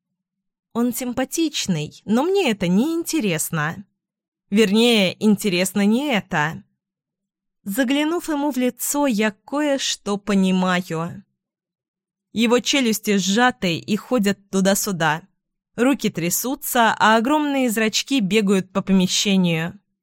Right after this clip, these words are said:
Совсем незаметно, никто и не поймет. Но я наркоманка и вижу, что он под кайфом.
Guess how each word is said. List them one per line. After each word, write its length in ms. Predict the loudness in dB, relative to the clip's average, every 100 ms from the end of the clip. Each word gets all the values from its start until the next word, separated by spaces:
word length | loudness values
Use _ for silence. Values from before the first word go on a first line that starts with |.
| _ _ _ _ _
Совсем 640 | -10 -2 0 0 -2 0 0
незаметно, 920 | -2 0 0 0 -4 -4 -4 -4 -6 _ -2
никто 420 | 4 4 4 2
и 160 | 4 6
не 140 | 4
поймет. 600 | 2 0 2 2 0 -2 -8 -20 _ _ _ _ 2
Но 160 | 4
я 560 | 4 2 2 2 -2 -14 _ _ _
наркоманка 1040 | 2 2 2 0 2 4 0 -4 -4 -6 -8 _ _ _ _
и 180 | -4 0
вижу, 340 | 2 0 -2
что 260 | -4 -2 2
он 180 | 4 4
под 200 | 0 -2
кайфом. 640 | 0 0 0 -2 -4 -6